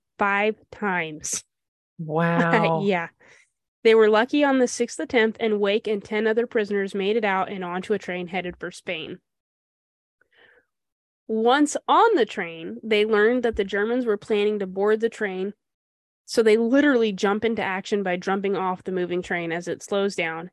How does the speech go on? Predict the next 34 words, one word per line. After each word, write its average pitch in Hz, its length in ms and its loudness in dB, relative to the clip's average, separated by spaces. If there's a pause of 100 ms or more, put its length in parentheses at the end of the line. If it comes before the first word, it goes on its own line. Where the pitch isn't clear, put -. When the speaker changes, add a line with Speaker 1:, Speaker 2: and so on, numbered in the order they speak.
Speaker 1:
and 226 160 4
under 208 300 4
a 202 40 2
barrage 202 680 0
of 240 100 -4
machine 285 420 0
gun 202 220 2
fire, 190 400 -2
they 196 200 -2
run 190 240 -4
safely 311 520 0
up 247 180 0
a 247 80 2
hill 226 280 2
to 226 120 -8
the 214 120 -6
mountainside, 190 760 -4 (480)
<laughs> - 800 -18
where 226 180 8
they 262 200 6
stayed 233 300 6
hidden 233 300 2
for 233 140 0
a 208 60 0
couple 214 260 -2
of 202 100 -4
days 190 360 -4
till 190 160 -4
it 123 40 -4
was 190 100 -8
safe 185 240 -4
to - 80 -14
keep - 220 -12
moving. 175 420 -8